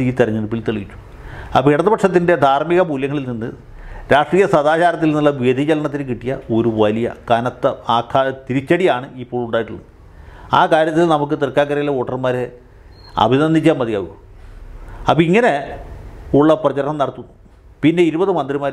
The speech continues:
സകല ജോലിയും മാറ്റിവെച്ച് ഇവിടെ വന്ന് പ്രചരണം നടത്തും. ഇതൊക്കെ കൊണ്ടൊക്കെ ആളുകളെ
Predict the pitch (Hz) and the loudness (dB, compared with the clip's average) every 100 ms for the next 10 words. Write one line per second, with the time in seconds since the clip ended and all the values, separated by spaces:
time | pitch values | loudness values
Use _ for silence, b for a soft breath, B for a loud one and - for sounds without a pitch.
0 | 131 131 143 160 127 127 131 110 120 117 | -2 -2 0 -2 -2 -4 -4 -4 -2 -4
1 | 131 113 123 113 120 110 107 113 98 - | -4 0 0 -2 -4 -2 -2 -4 -8 -12
2 | - - 131 156 151 143 143 139 123 123 | -14 -2 0 2 2 2 0 0 0 0
3 | 131 | -4